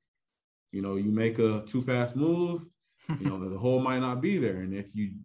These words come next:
Speaker 1: get just right there on, on the point of attack, then you're gonna be fine. But I'll just say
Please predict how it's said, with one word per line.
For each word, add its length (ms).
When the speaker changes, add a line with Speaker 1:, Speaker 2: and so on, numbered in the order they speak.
Speaker 1:
get 220
just 260
right 320
there 180
on, 420
on 180
the 60
point 260
of 60
attack, 460
then 260
you're 120
gonna 180
be 120
fine. 360
But 80
I'll 220
just 200
say 360